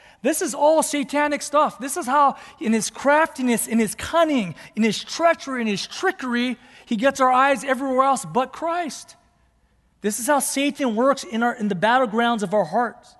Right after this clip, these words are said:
Remember this. Remember this. Hear these words. Satan doesn't care how you are deceived, just that you are deceived. Whether it takes an overtly sinful thing to distract you or a good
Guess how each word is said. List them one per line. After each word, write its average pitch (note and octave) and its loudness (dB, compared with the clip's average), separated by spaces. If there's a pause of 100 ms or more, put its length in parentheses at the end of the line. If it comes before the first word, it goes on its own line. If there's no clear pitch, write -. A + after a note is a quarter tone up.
(1600)
Remember B3+ 0
this. - -4 (100)
Remember A3+ 0
this. D#3+ -10
Hear C4 -2
these B3 -4
words. G#3 -2 (1200)
Satan F4 -2
doesn't C4 0
care B3+ 2 (140)
how G4+ 4
you D#4+ 4
are A3+ 4
deceived, G#3+ -2 (680)
just D#4 -2
that C#4+ 2
you C#4+ 0
are C#4 4
deceived. C#4+ 0 (680)
Whether A3 0
it A3+ -2
takes B3+ -4
an G#3 -6
overtly A#3 0
sinful C#4+ -4
thing C#4+ -6
to C4 -8
distract B3+ -2
you C#4 -6
or D#4 0
a C4+ -2
good A3 -4